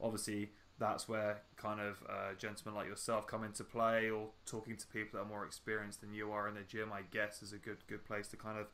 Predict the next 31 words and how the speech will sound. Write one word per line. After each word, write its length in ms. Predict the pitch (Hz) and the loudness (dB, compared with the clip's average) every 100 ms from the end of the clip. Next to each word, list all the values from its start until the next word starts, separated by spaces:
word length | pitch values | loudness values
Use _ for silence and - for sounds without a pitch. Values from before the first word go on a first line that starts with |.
| - - | -16 -16
see, 340 | - - 117 104 | -6 0 2 4
okay, 320 | 110 110 110 | 2 4 6
well, 280 | 104 101 101 - - | 6 4 2 -4 0
if 200 | 110 113 | 2 2
I'm 140 | 107 | 0
falling 340 | - 110 107 | 2 0 0
forward 360 | 101 113 110 104 | -2 2 2 2
here, 340 | 110 107 104 101 - - | 4 4 4 0 -8 -4
where 200 | 110 104 | 4 4
do 120 | 104 | 6
I 40 | 101 | 2
need 160 | 101 | 0
to 60 | - | -2
build 220 | 98 101 | 0 0
up 80 | - | 0
the 80 | 104 | -6
strength? 500 | - 117 104 95 104 | 0 2 0 -2 -8
And 100 | 101 | -6
then 100 | 101 | -4
I 80 | 101 | -2
guess 340 | 104 - - - - - | -2 -4 -8 -12 -20 -2
for 200 | 120 110 | 6 10
a 40 | |
lot 220 | 120 107 | 10 8
of 120 | 104 | 6
people 380 | - 110 - 104 | 4 2 2 -2
that 300 | 98 98 92 - | 2 2 2 -2
kind 140 | 101 | -4
of 80 | 98 | -2
don't 140 | 104 | -2
necessarily 680 | 95 - 95 104 101 98 98 | -4 -4 -2 0 0 0 -4